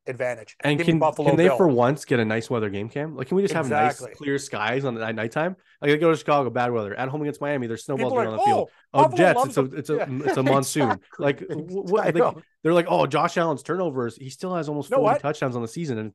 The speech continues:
Speaker 2: all this bad weather."
Speaker 1: As crazy as this is, Buffalo, they should be a dome team for the way they're built.
Speaker 2: I
Speaker 1: I
Speaker 2: know.
Speaker 1: know they can play in the cold, but Josh Allen's amazing. Like, actually, the, the better the elements, the better the Bills are. I'll take them against anybody in a dome.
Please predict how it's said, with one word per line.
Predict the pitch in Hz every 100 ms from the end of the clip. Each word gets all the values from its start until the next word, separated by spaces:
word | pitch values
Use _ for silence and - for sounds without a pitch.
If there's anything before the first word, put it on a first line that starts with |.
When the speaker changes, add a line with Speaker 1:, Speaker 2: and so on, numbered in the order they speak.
| -
Speaker 2:
all | 139
this | 135 117
bad | 127 131
weather." | 131 196 - - _ _ _
Speaker 1:
As | 160 -
crazy | - 247 247
as | 247
this | 180 139
is, | 196 139
Buffalo, | 117 165 220 208 180 160 160 _
they | 165
should | 165 208
be | 170
a |
dome | 123 156 226 202
team | - 110 _ _ -
for | 156
the |
way | 147 151
they're | 139
built. | 120 135 117 -
Speaker 2:
I | - -
Speaker 1:
I |
Speaker 2:
know. | 220
Speaker 1:
know | 196 247
they | 214 208
can | 180
play | 202
in | 202
the | 160
cold, | 135 - 247
but | 156
Josh | 131 220 226
Allen's | 196 202 190 165
amazing. | 156 208 202 160
Like, | 165 - _ -
actually, | 214 226 233
the, | 135 156 123 143 165
the | 160
better | 165 233
the | 269 185
elements, | 175 247 220 165
the | -
better | 139 196 202
the | 165
Bills | 131 175 147
are. | 156 226
I'll | 196
take | 233 247
them | 208
against | 180 160 170 -
anybody | - 240 302 180 151
in | 143
a | 123
dome. | 131 127